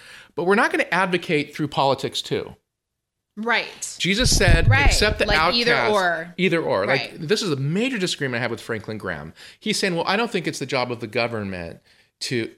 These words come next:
Speaker 1: uh, you know, implement biblical ideas about, about foreigners." And I'm thinking, "Wait, why not both? Why can't we
Speaker 2: Yeah.
Speaker 1: accept refugees into our homes, go take them food, go visit them on our own,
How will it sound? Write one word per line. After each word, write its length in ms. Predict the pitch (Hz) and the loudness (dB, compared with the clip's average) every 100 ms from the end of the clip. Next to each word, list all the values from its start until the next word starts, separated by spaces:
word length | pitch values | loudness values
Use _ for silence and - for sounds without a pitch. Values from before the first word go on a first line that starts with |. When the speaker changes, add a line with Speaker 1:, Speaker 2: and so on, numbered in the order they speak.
| - | -8
Speaker 1:
uh, 320 | 113 87 85 - _ - | -6 -6 -8 -14 _ -12
you 60 | |
know, 120 | 104 - | -10 -4
implement 540 | 147 135 127 110 104 | -6 -4 -4 -4 -2
biblical 420 | 117 107 104 107 | -2 -2 -2 -4
ideas 380 | 98 92 98 92 | -4 -2 -4 -4
about, 340 | 90 92 110 - | -6 -6 -8 -12
about 480 | 92 92 92 - - | -8 -4 -4 -6 -12
foreigners." 640 | - 107 95 80 - - - _ _ | -6 -4 -4 -8 -12 -18 -20 _ _
And 80 | 160 | -4
I'm 100 | 202 | -2
thinking, 300 | 214 208 180 | -2 -6 -4
"Wait, 200 | 185 165 | -2 -4
why 220 | 123 185 | -2 0
not 280 | 311 370 156 | 0 -2 0
both? 520 | 180 165 - - - _ _ - _ | 2 2 0 -6 -18 _ _ -20 _
Why 180 | 135 196 | 0 0
can't 380 | 202 269 254 185 | 2 2 2 2
we 420 | 175 165 156 156 | 0 0 -2 -4
Speaker 2:
Yeah. 300 | 208 190 175 | -4 -6 -6
Speaker 1:
accept 380 | 185 - 190 180 | -4 0 2 2
refugees 480 | 156 151 147 123 110 | 2 0 0 -4 -4
into 120 | 107 | -4
our 120 | 92 | -6
homes, 680 | 92 - 190 185 185 175 170 - - - | -4 0 4 4 4 2 0 -4 -12 -4
go 140 | 131 | -2
take 280 | - 120 - | 0 -2 -2
them 160 | 92 | -6
food, 680 | 92 - 185 175 170 165 165 165 - | -6 2 4 6 4 0 -2 -8 -10
go 120 | - 120 | -2 0
visit 380 | 127 170 160 | 2 2 2
them 260 | 147 135 131 - | 0 0 0 -2
on 140 | 131 | -2
our 160 | 113 139 | 0 2
own, 440 | 175 139 127 135 | 2 2 -2 -6